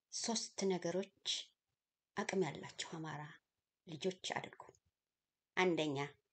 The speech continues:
የአማራ መብት አስከባሪ ዓለም አቀፍ ተቋም ፍጠሩ። ሁለተኛ፣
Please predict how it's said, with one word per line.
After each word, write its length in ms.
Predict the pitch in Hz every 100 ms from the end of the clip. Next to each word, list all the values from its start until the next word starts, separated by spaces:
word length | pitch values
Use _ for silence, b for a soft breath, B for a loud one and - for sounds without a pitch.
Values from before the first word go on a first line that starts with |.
| _ _ _ _ _ _ _ -
የአማራ 500 | 180 180 180 165 165 165
መብት 280 | 170 165 - -
አስከባሪ 1080 | 180 - - _ _ 190 170 _ 170 160 175 202 220 _ -
ዓለም 260 | 165 156
አቀፍ 400 | - - - - -
ተቋም 380 | - - - 175 -
ፍጠሩ። 360 | - - 156 - - _ _ _ _ _ _ _ -
ሁለተኛ፣ 440 | 185 - 170 160